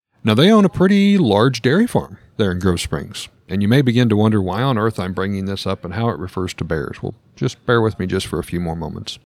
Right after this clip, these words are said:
This past week, Emmanuel shared photos on his Facebook page of a small little black bear on his property. Now, black bears are becoming more and more common here in Missouri. Um, we see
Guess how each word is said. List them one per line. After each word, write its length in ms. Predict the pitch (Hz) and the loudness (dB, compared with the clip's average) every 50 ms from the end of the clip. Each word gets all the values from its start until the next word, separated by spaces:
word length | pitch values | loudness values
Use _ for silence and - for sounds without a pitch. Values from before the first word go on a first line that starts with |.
| _ _ _ _ _ | _ _ _ _ _
This 140 | 143 165 - | 0 0 0
past 340 | - 170 170 175 - - 151 | 0 0 0 0 0 2 2
week, 320 | 147 117 110 113 - - _ _ _ _ _ - - | 2 4 2 0 -2 -8 _ _ _ _ _ -12 -8
Emmanuel 420 | 92 101 117 151 139 104 92 101 | -2 0 2 4 4 4 2 2
shared 260 | - - 107 98 92 | 0 0 0 0 -2
photos 500 | - - - 123 160 175 185 185 180 156 | -2 -2 0 2 4 4 4 4 4 4
on 100 | 165 170 | 2 2
his 140 | 175 156 - | 0 0 0
Facebook 480 | - 143 143 - - - 92 - - _ | -2 -2 -4 -2 -2 -4 -4 -4 -4 _
page 440 | - 85 69 69 - - - - - _ _ _ _ _ _ - | -6 -4 -4 -6 -8 -10 -10 -10 -12 _ _ _ _ _ _ -2
of 100 | 160 151 | 0 2
a 60 | 170 | 2
small 760 | 156 - - - - 139 131 131 131 131 131 131 135 135 135 - _ _ _ _ _ _ | 0 0 -2 -2 -2 -2 -2 -2 -2 -2 -2 -2 -2 -4 -6 -8 _ _ _ _ _ _
little 280 | - 98 101 101 104 104 | -4 -4 -2 -2 -2 -2
black 460 | 101 - 98 95 98 107 - - - | -4 -4 -4 -4 -4 -4 -6 -6 -6
bear 340 | - 110 - - - - - _ _ _ _ _ - | -4 -4 -4 -6 -8 -12 -16 _ _ _ _ _ -10
on 140 | - - | -8 -8
his 100 | 90 - | -8 -8
property. 480 | - - 131 143 151 - - - - - _ _ _ _ _ _ _ | -6 -4 -2 -2 -2 -2 -4 -8 -12 -14 _ _ _ _ _ _ _
Now, 80 | 120 117 | -4 -2
black 280 | 95 104 104 123 - | 0 2 0 0 0
bears 240 | - 113 117 139 127 | 0 0 2 2 2
are 40 | 123 | 0
becoming 360 | 107 107 - 135 123 120 110 | -2 0 0 2 2 4 4
more 260 | 104 110 123 143 151 | 4 4 2 2 2
and 100 | 127 113 | 4 4
more 160 | 110 113 104 - | 4 2 2 2
common 340 | - 107 85 78 85 87 | 0 0 -2 -2 -4 -6
here 140 | 92 92 85 | -8 -8 -10
in 80 | 82 82 | -8 -10
Missouri. 420 | 85 82 - 90 87 90 92 101 - - - | -10 -8 -8 -8 -8 -8 -10 -12 -14 -16 -16
Um, 360 | - - 87 87 87 92 98 107 | -16 -14 -14 -14 -14 -16 -16 -14
we 160 | 107 95 95 95 | -12 -12 -12 -10
see 440 | - - - 95 92 92 95 95 | -10 -8 -6 -6 -6 -6 -6 -8